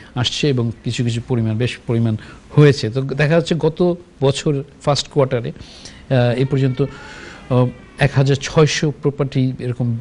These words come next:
ধরনের build হয়েছে। তো comparatively গত বছরের সাথে এ বছরের first কোয়ার্টারে যেটা দেখা যাচ্ছে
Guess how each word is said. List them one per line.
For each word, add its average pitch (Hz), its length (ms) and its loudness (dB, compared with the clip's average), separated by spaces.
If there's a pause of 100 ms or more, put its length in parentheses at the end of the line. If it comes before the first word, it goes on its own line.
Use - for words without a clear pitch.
(160)
ধরনের 120 200 2
build 127 380 0
হয়েছে। 127 280 -4 (520)
তো 123 80 4
comparatively 143 640 2
গত 135 240 -2
বছরের 151 400 2
সাথে 151 320 -6 (140)
এ 160 140 4
বছরের 160 440 2 (120)
first 120 220 -4
কোয়ার্টারে 123 380 -2
যেটা 123 180 -2
দেখা 120 220 -2
যাচ্ছে 123 300 -4